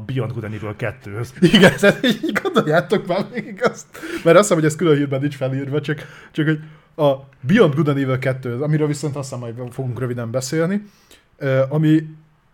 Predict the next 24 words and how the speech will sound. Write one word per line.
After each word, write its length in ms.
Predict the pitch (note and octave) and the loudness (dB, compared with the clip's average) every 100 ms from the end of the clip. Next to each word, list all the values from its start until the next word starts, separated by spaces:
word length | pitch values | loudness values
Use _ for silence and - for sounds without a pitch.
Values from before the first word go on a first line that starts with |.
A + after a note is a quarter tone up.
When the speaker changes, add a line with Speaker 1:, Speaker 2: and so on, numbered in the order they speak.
| - | -16
Speaker 2:
ugye 200 | C#3 C#3 | -10 -4
az 220 | C#3+ C3+ | -2 -2
a, 320 | B2+ A#2 - - | -4 -6 -10 -14
mindig 280 | A2+ B2 A#2 | -12 -10 -12
azt 180 | - B2 | -16 -18
mondja, 180 | A2 | -20
hogy 100 | G#2+ | -20
a 40 | - | -6
kultikus 500 | D#3+ E3+ - B2 - | -4 -2 -6 -10 -8
első 260 | C3 B2+ | -8 -6
résznél, 220 | B2 A#2 A#2+ | -8 -8 -6
"Wow, 320 | C#3 D3+ C#3 | -4 -4 -6
kurva 340 | C#3 C3+ B2+ | -8 -10 -8
jó 100 | B2 | -10
sztoria 360 | A#2+ C3+ B2+ B2 | -10 -8 -6 -6
volt", 220 | B2 C3 D3+ C3 | -8 -12 -14 -14
beszarsz. 500 | A2+ - - - - _ _ _ _ _ _ _ _ _ _ _ A#2 | -16 -20 -20 -20 -20 _ _ _ _ _ _ _ _ _ _ _ -16
Én 80 | A#2+ | -10
arra 220 | C3 A#2+ | -8 -8
emlékszem, 340 | A2+ A2+ - | -12 -16 -16
hogy 100 | A2+ | -16
volt 120 | A#2 G#2+ | -16 -16
benne 180 | G#2+ G2 G2+ _ - | -16 -16 -20 _ -20
malac. 440 | F#2 - - - | -20 -20 -20 -20